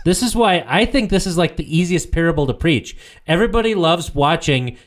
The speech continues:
Catch Me If You Can with Tom Hanks and Leonardo DiCaprio. Why? Because he's so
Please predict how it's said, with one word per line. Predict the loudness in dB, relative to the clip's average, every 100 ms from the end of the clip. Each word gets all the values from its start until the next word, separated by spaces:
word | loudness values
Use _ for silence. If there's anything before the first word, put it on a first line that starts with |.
| _
Catch | -2 0 0 0
Me | 2
If | 2
You | 0
Can | 0 2 2 0 -6 -16 _ _ _ _ _ _ _
with | -6 -4
Tom | -2 0 2
Hanks | 2 2 2 0 -6 -14 -18 _ _
and | -2 0
Leonardo | 2 2 2 2 -2
DiCaprio. | 0 -2 0 -2 -2 -6 -14 _ -4
Why? | 0 2 0 -2 -8 _ -20 _ -20 -20 _
Because | -4 0 0
he's | -2
so | -2 2 4 4 0